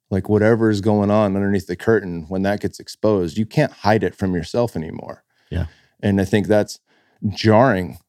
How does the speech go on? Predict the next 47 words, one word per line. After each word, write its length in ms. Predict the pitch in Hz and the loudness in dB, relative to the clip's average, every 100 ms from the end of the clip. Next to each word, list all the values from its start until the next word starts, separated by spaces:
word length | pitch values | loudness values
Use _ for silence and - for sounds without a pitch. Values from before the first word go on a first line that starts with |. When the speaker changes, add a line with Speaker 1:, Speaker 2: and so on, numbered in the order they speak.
| _ | _
Speaker 1:
for 120 | 104 | -2
sure, 560 | 98 - 139 87 76 - | 0 2 4 2 -2 -6
but 100 | 101 | -2
it 60 | 95 | 0
also 520 | 90 135 - 107 95 | 2 2 2 0 0
raises 600 | 90 92 110 101 98 85 | 0 2 2 2 -4 -4
the 100 | 98 | -2
level 320 | 104 104 104 | 0 0 0
of 100 | 98 | -2
awareness 640 | 92 90 107 120 90 - - | -4 -2 0 0 -2 -6 -6
to 120 | 101 | -4
a 60 | 90 | -4
point 320 | - 98 - | -4 -4 -2
where 120 | 92 | -2
now 280 | 95 110 104 | 2 2 2
you 340 | 95 101 104 | 0 0 0
have 240 | 95 107 - | 2 0 0
to 80 | - | -8
face 380 | - 120 - - | 0 0 0 -6
the 100 | 85 | -10
shit, 400 | - 165 98 - _ _ 92 | -4 -2 -2 -8 _ _ -2
you 60 | |
Speaker 2:
Yeah. 40 | 92 | 0
Speaker 1:
know? 160 | 95 | 0
And 140 | 98 98 | 0 -2
then 240 | 92 87 _ _ _ _ _ _ _ _ _ | -2 -6 _ _ _ _ _ _ _ _ _
what 220 | 104 120 | 2 4
you 120 | 117 | 4
choose 320 | 95 - 110 92 | 0 2 2 2
to 80 | 92 | 2
do 180 | 123 | 6
with 180 | 175 226 | 6 6
that 320 | 98 87 82 - | 2 0 -2 -2
is 180 | 98 | -4
the 80 | 92 | -2
medicine. 580 | 92 104 85 - - - _ _ _ | 0 0 0 -8 -16 -18 _ _ _
Speaker 2:
Yeah. 180 | 95 85 | 0 0
Speaker 1:
Right? 180 | 95 98 | 0 -2
You 100 | 104 | -2
drink 240 | 92 135 120 | 2 2 2
the 100 | 87 | -4
cup, 440 | - 151 101 - | 2 4 2 0
it 60 | 113 | 0
doesn't 280 | 117 90 - - | 0 -2 -8 -2
heal 220 | 160 151 | 4 4
you, 240 | 101 90 101 | 4 -2 -6
but 320 | 101 95 - | -2 -4 -4